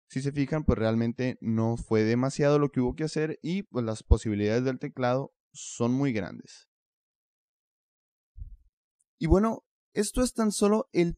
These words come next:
principio de lo que ustedes pueden hacer ahora que ya saben cómo conectar su,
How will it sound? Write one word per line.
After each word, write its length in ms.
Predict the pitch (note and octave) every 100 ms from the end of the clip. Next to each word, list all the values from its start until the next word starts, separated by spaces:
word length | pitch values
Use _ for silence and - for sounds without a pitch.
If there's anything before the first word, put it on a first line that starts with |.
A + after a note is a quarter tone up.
| -
principio 880 | E3+ E3+ D3+ - A3 A3+ - F#3 F#3+
de 140 | E3
lo 80 | D#3
que 120 | D3+
ustedes 360 | D3+ - F3 F#3
pueden 300 | - F#3 F#3
hacer 340 | G3+ F#3+ F#3+ -
ahora 300 | C#3 D3 F3+
que 120 | -
ya 140 | D#3+ F3
saben 400 | F3 D#3+ E3+ E3+
cómo 260 | - F3+ G3
conectar 460 | G3 D#3 - A2+
su, 120 | A2+